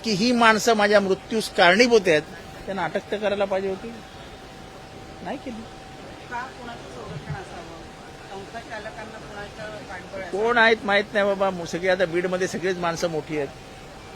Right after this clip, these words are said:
Speaker 1: त्याच्यामुळे कोण कोणाचं काय असेल काही सांगता येत नाही. पण वाईट ह्या गोष्टीचं की यंत्रणा काय करते. तुम्हाला जर त्या माणसाने पत्र लिहिलंय की मी त्यांच्याकडे वारंवार सांगतो तुम्हाला पगार द्या,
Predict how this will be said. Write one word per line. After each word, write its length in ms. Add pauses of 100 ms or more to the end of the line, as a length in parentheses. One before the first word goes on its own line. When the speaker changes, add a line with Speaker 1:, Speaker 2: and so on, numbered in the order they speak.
(800)
Speaker 1:
त्याच्यामुळे 320
कोण 240
कोणाचं 380
काय 240
असेल 280
काही 160
सांगता 300
येत 80 (100)
नाही. 120
पण 240 (400)
वाईट 220
ह्या 180
गोष्टीचं 380
की 280
यंत्रणा 460
काय 240
करते. 380 (920)
तुम्हाला 340
जर 180
त्या 180
माणसाने 440
पत्र 420
लिहिलंय 340
की 160
मी 100
त्यांच्याकडे 500
वारंवार 560
सांगतो 280
तुम्हाला 380
पगार 440
द्या, 280